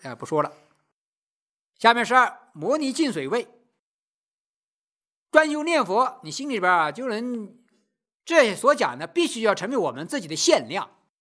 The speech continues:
就是什么叫限量呢？在书上讲的，那就是圣言量或者佛的经文所说的。但如果你没有这种感受，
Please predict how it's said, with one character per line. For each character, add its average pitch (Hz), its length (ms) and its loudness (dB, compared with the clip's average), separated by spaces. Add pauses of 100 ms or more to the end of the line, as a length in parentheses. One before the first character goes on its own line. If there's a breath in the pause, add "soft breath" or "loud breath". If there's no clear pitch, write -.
(540)
就 269 380 4
是 160 240 -14 (220)
什 202 180 -8
么 277 80 -6
叫 262 100 4
限 254 240 2
量 196 280 0
呢？ 135 180 -14 (240 soft breath)
在 247 240 2
书 359 240 -2
上 302 180 4
讲 139 300 -2
的， 170 300 -6 (240)
那 170 160 -2
就 160 100 -6
是 151 140 -6
圣 254 200 -6
言 139 160 -4
量 156 200 -2
或 170 80 -4
者 165 80 -2
佛 151 180 -6
的 185 260 2
经 247 200 -8
文 165 120 -4
所 147 160 -8
说 139 200 -4
的。 120 160 -14 (320)
但 277 160 4
如 311 120 2
果 311 140 6
你 165 340 -6
没 254 120 -4
有 285 120 0
这 262 80 -6
种 247 120 -6
感 107 200 -6
受， - 460 -8